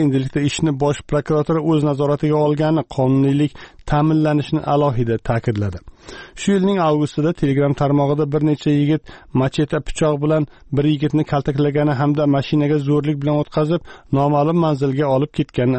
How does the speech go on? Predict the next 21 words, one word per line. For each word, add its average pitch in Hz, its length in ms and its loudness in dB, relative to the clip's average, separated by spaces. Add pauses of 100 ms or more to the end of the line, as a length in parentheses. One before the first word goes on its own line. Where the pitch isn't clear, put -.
aks - 220 -8
etgan 147 260 -2 (120)
video 123 240 2 (100)
tarqalgan 156 500 0
edi. 92 100 -12 (420)
Machete 143 440 -2 (280)
qishloq 160 300 -2
xo'jaligida 143 440 0
ishlatiladigan 135 580 0 (120)
maxsus 139 400 -2
pichoq. - 300 -4 (320)
Shunday 135 320 0
pichoq 147 260 -2
bilan 156 200 0
hujum 139 280 -2
qilganlar 151 400 0 (380)
yaqinlarining 156 680 0 (260)
iddao 120 320 0
qilishicha, 139 420 -2 (340)
pichoq - 320 0
temirdan 156 420 0